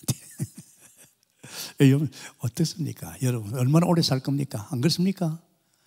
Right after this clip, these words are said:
이것저것 다 해봤잖아요. 해서 얻은 결론이 뭡니까? 불신앙에 빠지가 맨날 불신앙했잖아요. 이제 그만합시다. 우리 동국교는 이제는 복음 결론 나면 다 끝난 줄 믿습니다. 그래서 우리는요,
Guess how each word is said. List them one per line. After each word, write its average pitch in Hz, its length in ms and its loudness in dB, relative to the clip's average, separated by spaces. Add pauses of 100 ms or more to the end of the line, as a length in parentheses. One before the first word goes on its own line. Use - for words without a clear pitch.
(200)
이것저것 208 460 4
다 160 160 0
해봤잖아요. 147 760 0 (840)
해서 208 300 10
얻은 190 200 8
결론이 220 320 10
뭡니까? 139 560 2 (560)
불신앙에 208 460 8
빠지가 160 340 2
맨날 180 520 0 (340)
불신앙했잖아요. 160 800 4 (440)
이제 180 160 6
그만합시다. 202 800 4 (560)
우리 160 180 4
동국교는 202 540 6
이제는 175 280 2
복음 185 260 2
결론 196 280 6
나면 175 360 4 (260)
다 139 140 6
끝난 214 320 6
줄 233 120 10
믿습니다. 160 640 6 (640)
그래서 226 440 8
우리는요, 175 600 6